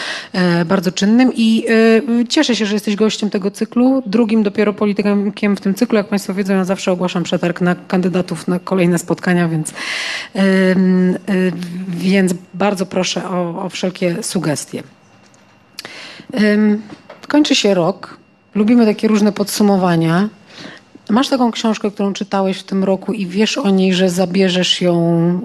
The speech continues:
ze sobą gdzieś dalej, że ona z tobą w życiu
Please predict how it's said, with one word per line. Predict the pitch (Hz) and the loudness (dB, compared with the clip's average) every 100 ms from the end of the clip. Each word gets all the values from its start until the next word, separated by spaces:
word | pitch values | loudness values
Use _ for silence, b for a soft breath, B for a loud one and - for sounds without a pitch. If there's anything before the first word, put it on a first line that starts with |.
| 208 | -2
ze | 175 | -2
sobą | - 165 165 | 0 -2 -2
gdzieś | 156 160 175 - - - | -2 -2 -2 -2 -4 -8
dalej, | 220 185 170 143 135 147 | -12 -6 -4 -2 -4 -6
że | 156 | -8
ona | 170 170 170 170 | -6 -4 -2 -2
z | 160 | -4
tobą | - 170 165 | -8 -6 -4
w | |
życiu | 170 165 - 165 170 | -4 -4 -2 0 0